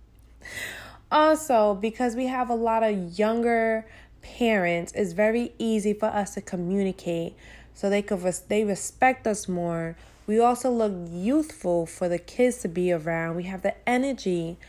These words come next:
um, to play with these kids. And then at the end of the day, go home and still be an adult. So that's one of the good things that I like about, um, my career choice at the moment.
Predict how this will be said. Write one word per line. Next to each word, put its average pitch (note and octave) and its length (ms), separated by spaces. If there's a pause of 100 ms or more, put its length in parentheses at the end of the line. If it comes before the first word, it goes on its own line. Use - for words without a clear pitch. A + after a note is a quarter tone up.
(400)
um, F3 400
to F#3+ 120
play G3+ 240
with G3 140
these F#3 240
kids. F3 500
And A#3 100
then C4+ 160
at C#4 180
the C4+ 120
end C4 160
of B3 60
the A#3+ 100
day, B3 300
go G#3 300
home G3+ 640 (560)
and G#3+ 160
still A3+ 300
be G3+ 200
an F#3 80
adult. E3 760 (360)
So E3+ 540
that's F#3+ 280
one G3 160
of F#3 100
the F3+ 80
good E3+ 260
things D#3+ 240
that E3+ 100
I E3 80
like D#3+ 220
about, D#3+ 500 (560)
um, E3+ 360
my E3+ 140
career E3 440
choice E3 380
at E3+ 180
the D#3 80
moment. E3 960